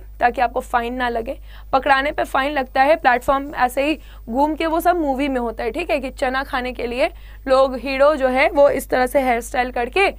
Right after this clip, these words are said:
और प्लेटफॉर्म पे घूम रहे हैं, वो सब मूवी में होता है। अगर आप प्लेटफॉर्म पे बिना काम के घूम रहे हैं तो आपके पास उसके लिए एक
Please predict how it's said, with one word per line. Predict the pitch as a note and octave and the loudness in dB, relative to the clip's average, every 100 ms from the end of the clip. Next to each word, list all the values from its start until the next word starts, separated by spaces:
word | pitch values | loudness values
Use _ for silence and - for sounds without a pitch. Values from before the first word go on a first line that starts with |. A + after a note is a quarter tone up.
| - - - - | -10 -18 -4 2
और | C4 | 2
प्लेटफॉर्म | B3+ C4 B3+ C#4+ C4+ | 4 2 4 2 2
पे | C#4 | 0
घूम | B3 C#4 D4+ | -2 -2 -2
रहे | C#4 | -2
हैं, | E4 | -2
वो | D4+ | -2
सब | D4+ C#4+ | -2 -2
मूवी | B3+ B3+ C4 | -2 -2 -2
में | B3 | -4
होता | A3+ - - | -4 -6 -6
है। | - | -2
अगर | C4 D4 | 2 6
आप | C#4+ E4 E4 | 6 4 4
प्लेटफॉर्म | C#4 B3+ C4 A#3 | 2 2 -2 -4
पे | - | -4
बिना | C#4 C#4+ | -2 -2
काम | C#4+ B3 A#3+ | -2 -2 -2
के | B3+ | -4
घूम | A#3 A#3+ | -4 -2
रहे | A#3 | 0
हैं | B3+ F#4 - - - | -2 -4 -14 -18 -2
तो | D4+ | 4
आपके | D4+ D4 D#4+ | 4 2 0
पास | - D#4 | 2 2
उसके | B3+ - C4 | -2 -2 0
लिए | C4+ | 0
एक | E4+ | -2